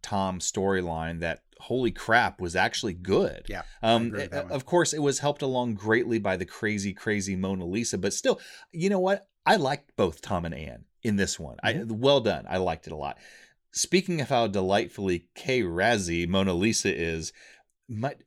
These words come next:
Speaker 1: Alan, my initial thought now is, is, is Mona Lisa too crazy to be with anyone? And then I thought about it, and I thought about it.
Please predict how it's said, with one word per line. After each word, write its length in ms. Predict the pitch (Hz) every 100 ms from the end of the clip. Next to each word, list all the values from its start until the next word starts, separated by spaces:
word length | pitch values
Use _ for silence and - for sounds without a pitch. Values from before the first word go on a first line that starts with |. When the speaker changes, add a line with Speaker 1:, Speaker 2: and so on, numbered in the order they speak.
| -
Speaker 1:
Alan, 300 | 120 117 110
my 180 | 113
initial 380 | 196 160 147 113
thought 280 | - 98 95
now 280 | 87 98 90
is, 280 | 76 73 - - _ _ _
is, 320 | 101 87 76 - -
is 180 | 101 87
Mona 380 | 87 90 135 185
Lisa 680 | 165 127 143 - 78 64 - - - - - - - _
too 500 | - - 180 185 160 -
crazy 680 | - 90 78 73 71 64 - _ -
to 100 | 113
be 220 | 98 104
with 180 | 98 87
anyone? 580 | 98 98 104 80 50 50 - _ _ _
And 160 | - 87
then 60 | 80
I 80 | 78
thought 280 | - 80
about 280 | 85 98 139
it, 60 | -
and 100 | 80
I 60 |
thought 260 | 85 87 82
about 240 | 87 110
it. 140 | 147